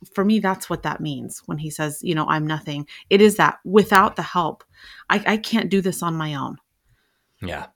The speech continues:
Speaker 1: But that's just a statement of fact. That's not me kicking myself down.
Speaker 2: Right, right. I love it. Uh, that's a hard, sometimes a hard
Speaker 1: Yeah.
Speaker 2: line to walk, but a
Speaker 1: Mm-hmm.
Speaker 2: really important one to not get
Speaker 1: And
Speaker 2: overwhelmed.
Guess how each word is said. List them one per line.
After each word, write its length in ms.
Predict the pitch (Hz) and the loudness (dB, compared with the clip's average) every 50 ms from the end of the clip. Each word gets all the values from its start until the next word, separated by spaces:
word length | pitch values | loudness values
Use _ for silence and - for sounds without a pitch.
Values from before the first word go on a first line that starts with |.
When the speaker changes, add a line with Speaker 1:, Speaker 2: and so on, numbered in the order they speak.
| _ _ _ _ _ _ - | _ _ _ _ _ _ 0
Speaker 1:
But 120 | - 226 220 | 2 2 6
that's 220 | 277 302 330 320 - | 6 4 4 4 0
just 240 | - 226 220 - | -2 -2 -2 -2
a 60 | 202 180 | -4 -6
statement 420 | - - 190 175 - - 156 139 | -4 -4 -4 -4 -4 -4 -4 -6
of 80 | 131 - | -6 -8
fact. 680 | - - - 170 165 151 139 139 - - - - - | -10 -2 0 2 2 2 2 -2 -6 -8 -14 -12 -6
That's 280 | - 180 175 - - - | -4 -4 -4 -4 -6 -4
not 180 | 175 165 - | -4 -4 -2
me 140 | 170 165 156 | -4 -6 -6
kicking 380 | - - - 170 175 - 160 156 | -8 -10 -12 -12 -10 -8 -8 -8
myself 440 | 143 147 143 - 147 135 135 - - | -8 -8 -8 -8 -8 -8 -10 -10 -10
down. 340 | 151 135 123 - - 139 - _ _ _ _ - - - - | -8 -8 -8 -8 -10 -12 -18 _ _ _ _ -14 -14 -14 -12
Speaker 2:
Right, 400 | - 90 82 71 76 - - - _ _ _ _ _ _ - | -10 -8 -8 -8 -10 -12 -16 -20 _ _ _ _ _ _ -12
right. 300 | 90 73 - - - - _ _ _ _ - | -10 -10 -10 -12 -18 -20 _ _ _ _ -10
I 60 | - | -6
love 200 | 95 90 87 76 69 | -6 -4 -4 -6 -8
it. 100 | - _ _ _ _ _ _ - - _ - - - - _ _ _ _ - | -14 _ _ _ _ _ _ -20 -20 _ -20 -20 -20 -20 _ _ _ _ -12
Uh, 80 | 120 107 | -6 -4
that's 220 | 110 123 120 - | -2 -2 -2 -2
a 80 | 156 131 | -2 0
hard, 420 | 123 143 131 127 - - - 120 - | 2 0 0 0 -4 -10 -18 -12 -6
sometimes 400 | - 131 117 113 127 117 110 104 | -2 -2 -2 0 0 -2 -2 -2
a 40 | 101 | -2
hard 180 | 117 113 107 | 0 0 0
Speaker 1:
Yeah. 60 | 104 101 | 0 0
Speaker 2:
line 120 | 98 95 98 | -2 -2 -4
to 80 | 101 | -4
walk, 340 | 90 90 85 78 - - - | -2 -2 -2 -2 -4 -8 -8
but 140 | 90 87 90 | -8 -6 -4
a 20 | |
Speaker 1:
Mm-hmm. 180 | 95 101 110 110 | -2 -2 -2 0
Speaker 2:
really 300 | 113 117 113 113 113 110 | 0 0 2 2 0 0
important 420 | 104 95 - 104 95 80 95 90 | -2 -4 -4 -4 -6 -6 -6 -8
one 240 | 87 82 80 78 78 - - | -8 -8 -10 -12 -14 -14 -10
to 120 | - 98 | -6 -6
not 220 | 92 90 87 82 - | -4 -4 -6 -6 -4
get 60 | 104 | -4
Speaker 1:
And 80 | 101 90 | -4 -4
Speaker 2:
overwhelmed. 580 | 82 87 82 78 82 78 73 143 139 _ - | -4 -8 -10 -10 -10 -10 -12 -12 -16 _ -20